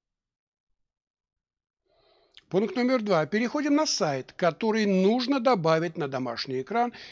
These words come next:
и нажимаем кнопку «Поделиться». Пункт номер третий. В списке опций находим на экран «Домой»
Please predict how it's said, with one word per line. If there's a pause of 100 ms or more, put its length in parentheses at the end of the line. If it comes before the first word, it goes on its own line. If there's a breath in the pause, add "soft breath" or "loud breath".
(100)
и
нажимаем
кнопку (320 soft breath)
«Поделиться». (2000)
Пункт
номер
третий.
В
списке
опций
находим (360 loud breath)
на
экран (200)
«Домой»